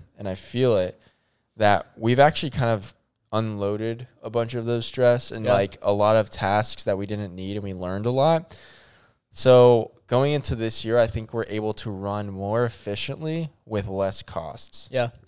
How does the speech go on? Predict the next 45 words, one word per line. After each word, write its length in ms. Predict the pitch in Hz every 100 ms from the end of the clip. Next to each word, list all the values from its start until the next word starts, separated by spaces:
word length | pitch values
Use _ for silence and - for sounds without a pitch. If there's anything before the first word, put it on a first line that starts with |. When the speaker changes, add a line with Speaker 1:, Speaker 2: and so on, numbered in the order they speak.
| _ _
Speaker 1:
I 140 | 98 95
think 260 | 73 -
so. 260 | - 71 - _ _ _ _ -
Um, 640 | 98 104 101 95 92 90 _ _ _ -
and 220 | 104 98 101
we're, 120 | 101
like, 220 | 98 92
more 220 | 101 101
confident 600 | 98 - 90 90 90 85
in 320 | 69 85 82 85
our 180 | - 95
ability 420 | 87 90 90 90
to 80 | 85
grow 240 | 80 78 76
a 40 |
business. 540 | - 76 - - 127
Speaker 2:
Mm-hmm. 80 | 120 117 - -
Yeah. 120 | 107
Speaker 1:
So, 320 | 104 110 107
but 120 | 101 127
we 100 | 127
had 280 | 139 151 117
to 60 |
go, 140 | 101 -
so 120 | -
we 80 | 104
had 140 | 113 113
to 60 |
suffer 380 | 95 101 - 95
all 100 | 78
last 300 | - - -
year, 140 | 90 76
honestly. 360 | 78 - - -
I 140 | 110
had 120 | 107 85
to 60 |
su-, 140 | - -
like, 160 | - -
we 80 | 113
were 80 | 117
just 200 | 98 -
Speaker 2:
Yeah. 200 | 113 123
Speaker 1:
grinding 560 | 104 98 98 92 57
and 100 | 64
grinding, 500 | - - 92 92 78